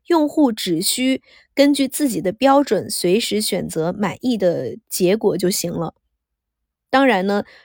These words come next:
除了相似性以外呢，人肉搜索与大数据挖掘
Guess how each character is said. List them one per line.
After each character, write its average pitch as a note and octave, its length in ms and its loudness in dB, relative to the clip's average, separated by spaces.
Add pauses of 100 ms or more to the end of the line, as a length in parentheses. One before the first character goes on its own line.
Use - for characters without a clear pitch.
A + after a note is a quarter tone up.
除 A#3 160 2
了 B3+ 100 6
相 D4 280 0
似 C#4 180 -2
性 C4 260 -2
以 G3+ 140 -2
外 A#3 220 2
呢， F#3+ 220 -2 (220)
人 G3+ 200 2
肉 C4+ 180 4
搜 D4 260 2
索 F3+ 280 2
与 F3+ 200 -2
大 B3+ 220 -2
数 B3+ 200 -4
据 A#3+ 180 -2
挖 C4+ 260 0
掘 E3 320 0